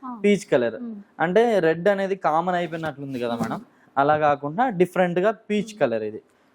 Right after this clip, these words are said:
Speaker 2: మన కెమెరాకి ఏమైతుందంటే ఇది కూడా రెడ్ గానే కనొస్తుంది,
Speaker 1: అది.
Speaker 2: కానీ
Speaker 1: కానీ, ఆ,
Speaker 2: పీచ్
Speaker 1: రియల్
Speaker 2: మేడం.
Speaker 1: గా అయితే మనకి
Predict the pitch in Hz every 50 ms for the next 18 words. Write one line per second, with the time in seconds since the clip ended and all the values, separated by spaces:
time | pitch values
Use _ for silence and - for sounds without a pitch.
0 | _ _ _ _ _ _ 156 160 165 160 - - 160 160 165 170 175 165 165 165
1 | 160 160 156 151 147 139 147 143 147 185 185 165 151 160 160 180 185 185 175 156
2 | 139 - - 165 156 170 165 - 156 147 160 - - - 117 113 127 175 233 -
3 | - - - _ _ 147 143 147 190 233 262 233 170 - 302 320 359 392 453 427
4 | 359 294 254 240 226 220 208 202 - 185 190 185 247 240 277 285 302 311 311 302
5 | 311 302 277 277 269 - 359 403 392 359 330 - 277 262 240 226